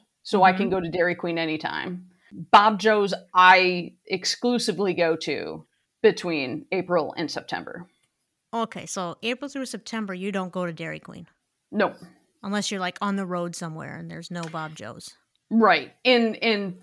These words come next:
Speaker 1: for full disclosure, too, we don't have a lot of the Dairy Queen, uh, grill and chills, which have
Speaker 2: Mm.
Speaker 1: the, you know, the,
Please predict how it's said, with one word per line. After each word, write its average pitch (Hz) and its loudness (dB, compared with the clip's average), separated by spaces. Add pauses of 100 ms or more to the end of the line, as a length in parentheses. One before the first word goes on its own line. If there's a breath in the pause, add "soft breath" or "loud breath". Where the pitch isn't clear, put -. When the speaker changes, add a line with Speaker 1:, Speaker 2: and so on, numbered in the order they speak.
Speaker 1:
for 214 8
full 302 -2
disclosure, 180 0
too, 185 -2
we 240 2
don't 277 2
have 240 2
a 226 4
lot 190 6
of 185 -2
the 180 -2
Dairy 175 2
Queen, 175 -4
uh, 156 -2
grill 220 -2
and 240 0
chills, 254 -2 (140)
which 185 -4
have 170 4
Speaker 2:
Mm. 175 -10
Speaker 1:
the, 165 2
you 196 -2
know, 165 0
the, 156 -4